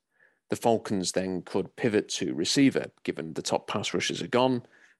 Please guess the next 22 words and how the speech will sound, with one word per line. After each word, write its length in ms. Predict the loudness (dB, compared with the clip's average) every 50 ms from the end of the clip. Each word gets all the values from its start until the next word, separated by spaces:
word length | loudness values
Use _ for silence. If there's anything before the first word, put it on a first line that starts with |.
| _
They 80 | -2 2
need 160 | 2 2 2
a 60 | 2
weapon 400 | 2 2 2 2 2 2 0 0
for 120 | 0 0 0
Marcus 360 | 2 2 2 0 -2 -4 -2
Mariota, 540 | 0 0 2 2 2 2 0 -2 -4 -4 -4
given 240 | -4 -4 -6 -8
Calvin 360 | -8 -8 -8 -6 -4 -4 -2 0
Ridley's 400 | 0 0 2 2 2 2 2 2
suspension 600 | 0 0 0 0 0 0 0 -2 -4 -6 -6 -4
and 80 | -4
the 40 | -4
fact 200 | -2 -2 -2 0
they 120 | 0 -2
traded 380 | -2 -2 -2 -2 0 0 0 0
away 300 | 0 0 2 2 0 0
Julio 400 | -2 -6 -4 -2 0 0 0 -2
Jones 340 | -2 -4 -4 -4 -6 -8 -8
a 80 | -4
year 240 | 2 4 4 6 6
ago. 380 | 4 4 2 0 -2 -6 -10